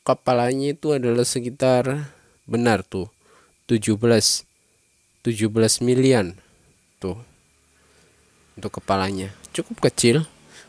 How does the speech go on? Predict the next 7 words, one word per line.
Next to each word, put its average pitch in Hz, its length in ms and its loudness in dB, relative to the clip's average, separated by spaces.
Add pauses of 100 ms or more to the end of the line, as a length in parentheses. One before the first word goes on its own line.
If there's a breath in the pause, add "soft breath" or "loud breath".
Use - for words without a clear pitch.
(140)
Kemudian 165 480 4
untuk 175 240 -6
panjang 135 480 0
sulingannya 143 560 -2
itu 160 80 -8
berapa, 127 400 -6
Bang? 120 240 -4